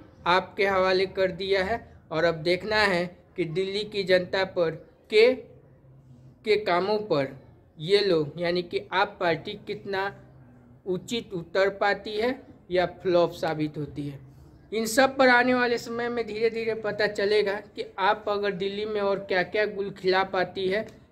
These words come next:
या फिर टाई टाई फिश होती है, क्योंकि अब उसे कहने के लिए यह नहीं रहेगा कि केंद्र हमें कुछ नहीं दे रहा है, एमसीडी हमारे पास नहीं है।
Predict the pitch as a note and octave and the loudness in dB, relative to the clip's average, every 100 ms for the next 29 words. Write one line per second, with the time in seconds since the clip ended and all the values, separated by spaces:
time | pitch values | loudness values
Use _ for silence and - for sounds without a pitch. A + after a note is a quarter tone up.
0 | - F#3 F3+ F3+ G3+ G3 F3+ F#3 F#3 G3+ | 0 2 2 0 -4 -2 0 0 0 -2
1 | F#3+ - G3+ G3+ F#3 E3+ F#3 F3 G#3 - | -4 -4 -6 -2 -4 -4 -4 -2 -2 -4
2 | - - - E3+ E3+ F#3 - G3+ G#3 G3+ | -18 -18 -2 -2 2 0 2 0 0 -4
3 | A3+ G3 G3 F3+ F#3+ G3+ G3+ F#3+ F#3 F#3+ | -2 -2 0 -2 -2 -4 -2 0 2 4
4 | G3+ G#3 G3+ G3 F#3 F3 E3+ F#3 G3+ F3+ | 2 0 -2 2 4 4 4 0 -4 -8
5 | D#3 F#3+ G3 F#3 F#3 F#3 F#3 G3 F#3 F#3+ | -4 -2 -2 -2 -2 -2 -4 -6 -8 -4
6 | F3+ E3+ F3 F3 F3+ F3 E3+ E3+ F3+ F#3+ | -2 2 2 4 2 0 -4 -4 -4 -2
7 | F#3+ F3+ F3+ E3+ E3+ E3+ E3+ F3 E3+ E3 | -2 -2 -2 -2 -2 -4 -4 -4 -2 0
8 | E3+ | -2